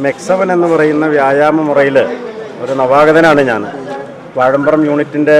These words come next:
പ്രഥമ, ആ, ക്ലാസ്സായിരുന്നു ഇന്ന് നടന്നത്. പക്ഷേ മെക്സവനെക്കുറിച്ച് ഒരുപാട് കേട്ടിട്ടുണ്ട്. ഈ ശൈലീ രോഗങ്ങളുടെ കാലത്ത് ആരോഗ്യമുള്ള ഒരു തലമുറ, നമ്മൾ ഇന്ത്യയിലെ മൊത്തം മനുഷ്യരെ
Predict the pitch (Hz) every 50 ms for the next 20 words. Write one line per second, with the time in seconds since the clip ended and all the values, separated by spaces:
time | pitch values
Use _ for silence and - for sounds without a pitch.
0 | 147 - 147 135 131 143 139 147 151 151 147 - 185 190 185 185 185 185 - -
1 | - 120 120 120 120 117 113 104 - 127 127 127 - - 151 139 139 131 127 135
2 | 143 - - 127 135 131 123 113 110 110 110 95 101 - - - - - - -
3 | - - - - - - - - - - - - 180 185 175 160 - - 185 190
4 | 196 196 170 202 - - 202 196 170 165 190 190 196 208 - 160 160 160 170 151
5 | - 143 110 98 - - - - - - - - - - - - - - - -
6 | - 131 131 135 135 135 139 131 - 196 139 143 165 185 202 208 202 196 196 180
7 | 185 196 202 196 190 190 190 - 170 156 160 160 160 - 170 139 - - - -
8 | - - - - - - - 139 143 151 151 175 185 160 156 190 190 185 185 185
9 | 175 180 180 175 165 156 151 151 147 127 104 - - - - - - - - -
10 | - - - - 135 135 143 156 160 156 151 147 165 175 190 196 185 170 160 -
11 | - 190 185 190 190 - - - 165 160 151 - 185 180 185